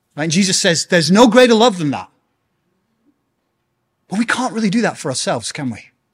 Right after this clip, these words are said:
"I love me so much, I would die for me." It, it doesn't, it doesn't work. There's, there's nothing loving about that.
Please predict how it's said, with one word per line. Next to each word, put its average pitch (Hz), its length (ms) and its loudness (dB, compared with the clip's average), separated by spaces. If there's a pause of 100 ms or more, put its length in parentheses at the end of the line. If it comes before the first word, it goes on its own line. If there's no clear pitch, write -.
(1400)
"I 147 80 -6
love 135 300 -4
me 135 160 -2
so 135 340 -2
much, 127 260 -6
I 117 80 -10
would 110 180 -12
die 123 220 -8
for - 160 -10
me." 123 260 -6 (3250)
It, - 200 -8
it 185 120 -6
doesn't, 220 260 0
it 185 80 -2
doesn't 214 300 4
work. 269 300 4
There's, 170 160 0 (140)
there's 220 120 -2
nothing 302 220 4
loving 294 360 2
about 139 340 -2
that. 98 300 -10